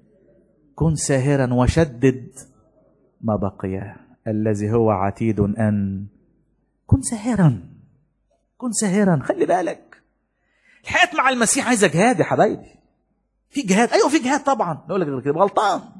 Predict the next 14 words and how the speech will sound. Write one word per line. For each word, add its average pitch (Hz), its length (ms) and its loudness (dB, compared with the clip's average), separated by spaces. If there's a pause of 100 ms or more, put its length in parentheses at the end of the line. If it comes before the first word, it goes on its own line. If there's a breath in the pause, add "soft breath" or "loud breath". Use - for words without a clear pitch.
(1080)
لكن 170 360 -2
مش 151 200 0
جهاد 185 400 2
عشان 117 280 2
نخلص، 95 400 -4 (1040)
لكن 107 360 2
جهاد 120 380 0
لأننا 101 420 2
خلصنا. - 640 -10 (520)
"كن 240 180 2
ساهرا 98 640 -4 (1160)
وشدد 92 640 -2
ما 85 100 -10
بقي". - 580 -14